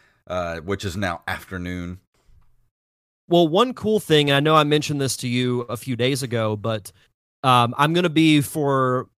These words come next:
Speaker 2: the Derek Diamond Experience this week, I'm going to be re-releasing the interview I did with you and Wally where you guys talk about the making of Monsters Anonymous.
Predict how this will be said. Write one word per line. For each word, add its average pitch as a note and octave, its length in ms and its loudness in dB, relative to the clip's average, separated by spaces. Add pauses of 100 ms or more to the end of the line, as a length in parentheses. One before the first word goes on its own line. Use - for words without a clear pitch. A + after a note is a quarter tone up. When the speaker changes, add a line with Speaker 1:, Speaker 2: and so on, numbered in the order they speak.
(120)
Speaker 2:
the C3+ 100 -4
Derek D3 260 2
Diamond D#3 280 0
Experience C3 480 -8
this - 240 -10
week, A#2+ 260 -4
I'm C3+ 160 -4
going C#3+ 280 0
to C3 60 -6
be C3 300 -2
re-releasing D#3+ 1120 -2
the C3 200 -6
interview D3 440 0
I C3 120 2
did C3 280 -4
with B2 220 -6
you C#3+ 200 0
and C3 160 -4
Wally C3+ 360 0
where A#2 160 -2
you A#2+ 120 0
guys A#2+ 300 -4
talk B2+ 280 -6
about A#2+ 260 -4
the A2 80 -10
making A#2+ 460 -6
of A2 200 -6
Monsters A#2+ 480 -8
Anonymous. B2 720 -8